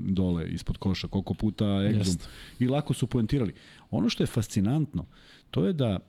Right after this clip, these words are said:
Speaker 1: u jednom momentu se spušta, pa ne mogu setim ko, neko se spustio, njegov igrač od, igra odbranu, a Alen Omić stoji tik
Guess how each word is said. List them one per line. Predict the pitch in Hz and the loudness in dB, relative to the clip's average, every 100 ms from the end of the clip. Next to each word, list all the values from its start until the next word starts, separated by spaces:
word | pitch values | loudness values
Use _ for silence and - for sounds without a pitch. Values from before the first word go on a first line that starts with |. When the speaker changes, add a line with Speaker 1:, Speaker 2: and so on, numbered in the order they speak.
| _ _ _ - | _ _ _ -2
Speaker 1:
u | 95 | 2
jednom | 107 165 135 | 2 2 2
momentu | 135 185 - | 2 0 0
se | 120 - | -4 -4
spušta, | - 170 147 - 92 - _ _ _ _ _ _ _ _ _ _ _ - | -2 -2 0 -2 -2 -6 _ _ _ _ _ _ _ _ _ _ _ -6
pa | - 110 | 0 0
ne | |
mogu | 85 | 0
setim | 76 - - 85 | -4 -8 -6 -6
ko, | - 92 - - | -6 -10 -12 -2
neko | 98 95 - | 0 0 -4
se | - | -8
spustio, | - 104 - 165 185 _ _ _ _ - - - - - - - - - _ _ _ _ _ _ _ _ _ _ _ - - | -4 -2 0 -2 -2 _ _ _ _ -20 -20 -20 -20 -12 -6 -4 -6 -14 _ _ _ _ _ _ _ _ _ _ _ -12 0
njegov | 101 123 120 | 0 2 2
igrač | 139 127 110 | 2 2 2
od, | 113 | 0
igra | 123 113 127 | 2 2 2
odbranu, | 95 139 180 165 113 - - - - - - | 2 2 2 2 0 -6 -4 -2 -2 -4 -4
a | 85 82 - _ _ _ _ _ _ | -2 -2 -6 _ _ _ _ _ _
Alen | - 104 156 113 | -4 0 2 2
Omić | 131 170 - - - _ _ _ _ _ - - - | 2 0 -2 -8 -10 _ _ _ _ _ -14 -14 -10
stoji | - - 120 156 120 117 - - | -8 -4 0 2 0 -2 -10 -4
tik | 196 - | -4 -4